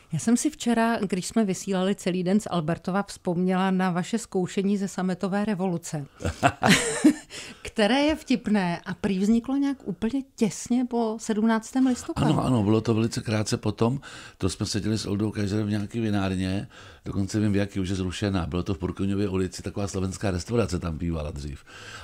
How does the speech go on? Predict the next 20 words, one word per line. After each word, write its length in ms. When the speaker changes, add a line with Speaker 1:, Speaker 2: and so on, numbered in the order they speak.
Speaker 2:
A 280
tam 140
byly 140
ty 100
brinzový 400
halušky, 440
což 140
mám 140
hrozně 280
rád, 260
a 80
pak 140
jsme 140
se 60
tam 140
nějak 180
seděli 460
a 80
já 140
jsem, 200